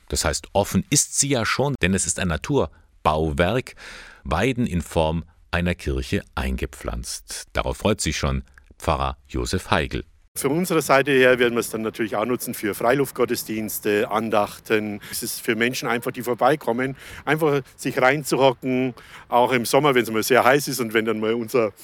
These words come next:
Speaker 2: Dach zugewachsen ist und dann schattig sein wird, auch hier einfach auszuharren, ein bisschen Kraft zu tanken oder einfach zu verweilen.
Speaker 1: Einen Dombauverein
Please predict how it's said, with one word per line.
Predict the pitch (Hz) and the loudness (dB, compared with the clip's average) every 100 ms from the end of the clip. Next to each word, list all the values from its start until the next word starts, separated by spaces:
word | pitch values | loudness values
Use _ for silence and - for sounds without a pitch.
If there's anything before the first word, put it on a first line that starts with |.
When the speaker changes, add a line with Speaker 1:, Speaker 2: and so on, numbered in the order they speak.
| - - | -20 -2
Speaker 2:
Dach | 127 - | 0 0
zugewachsen | - 165 156 143 151 151 - | -4 -2 0 2 2 2 -2
ist | 147 135 | -2 -2
und | 131 | -2
dann | 113 104 | -2 -2
schattig | 135 139 143 | 0 -2 -2
sein | - 135 135 | 0 0 2
wird, | 139 135 - 202 - | -2 -4 -10 -12 -2
auch | 113 120 | 2 2
hier | - 123 120 | 2 0 2
einfach | 113 113 107 - | -2 -2 -2 0
auszuharren, | 120 135 - 123 120 120 | 0 0 -2 2 2 2
ein | 113 | -2
bisschen | 110 107 98 - - - | -4 -6 -6 -10 -20 -10
Kraft | 117 120 - | -2 -2 -2
zu | 123 | -4
tanken | 117 113 117 113 113 - - | -2 -2 -4 -6 -6 -10 -12
oder | 131 135 | -4 -2
einfach | 135 151 | -2 -4
zu | 135 131 | -6 -4
verweilen. | 131 117 120 110 92 90 _ _ _ _ | -2 0 -2 -2 -6 -14 _ _ _ _
Speaker 1:
Einen | 90 90 87 85 | -2 0 2 2
Dombauverein | 76 123 147 110 92 87 - 76 87 110 147 | 2 2 0 0 0 0 0 0 0 -2 -2